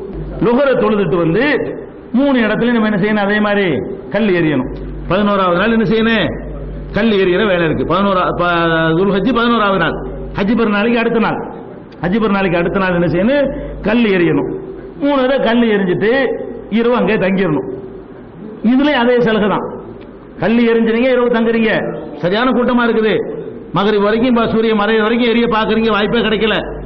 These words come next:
நெருக்கி தள்ளிடுவாங்கன்னு இருக்குது. நீங்க ராஜில் தங்கத்தான் போறீங்க. பலவீனர்களுக்கு வந்து ரசூலுல்லாஹ் செலவு கொடுத்துருக்காங்க. அந்த சலுகையின் அடிப்படையில் என்ன செஞ்சுக்க வேண்டியது? முடியலன்னு சொன்னா செல்லம் போகட்டும். இப்ப என்ன அவசரம் என்ன?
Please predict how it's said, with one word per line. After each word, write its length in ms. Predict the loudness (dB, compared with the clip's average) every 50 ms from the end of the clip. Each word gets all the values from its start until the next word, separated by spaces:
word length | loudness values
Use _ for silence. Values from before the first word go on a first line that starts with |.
| -4
நெருக்கி 240 | -2 0 0 2 2
தள்ளிடுவாங்கன்னு 580 | 2 0 0 2 2 2 2 2 2 2 2 2
இருக்குது. 320 | 2 2 2 2 2 0
நீங்க 160 | 0 0 0
ராஜில் 260 | 0 0 0 0 0 0
தங்கத்தான் 420 | 0 0 0 0 2 2 2 2
போறீங்க. 300 | 2 2 2 2 0 0 -2 -4 -6 -10 -12 -12 -12 -8 -4 -2
பலவீனர்களுக்கு 680 | 0 0 2 2 2 2 2 2 2 2 2 2 0 0
வந்து 200 | 2 2 2 2
ரசூலுல்லாஹ் 320 | 2 0 0 0 0 0
செலவு 360 | 0 2 2 2 2 2 2
கொடுத்துருக்காங்க. 500 | 2 2 0 0 0 0 0 0 0 -2 -2 -4 -8 -14 -14 -14 -14 -14 -10 -6
அந்த 220 | -2 0 2 2 2
சலுகையின் 420 | 2 2 0 2 2 2 2 2
அடிப்படையில் 400 | 2 2 2 2 2 2 2 2
என்ன 140 | 2 2 2
செஞ்சுக்க 140 | 2 2 2
வேண்டியது? 480 | 2 2 2 2 2 2 2 2 0 0 -2 -4 -8 -10 -10 -10 -6 -4
முடியலன்னு 540 | -2 0 2 2 2 4 2 2 2 2
சொன்னா 280 | 2 0 0 2 2 0
செல்லம் 500 | 0 0 0 0 0 2 0 0 0 0
போகட்டும். 260 | 2 2 2 2 2
இப்ப 120 | 2 0 0
என்ன 180 | 2 2 2
அவசரம் 340 | 2 0 0 0 0 0 0
என்ன? 260 | 0 2 2 0 0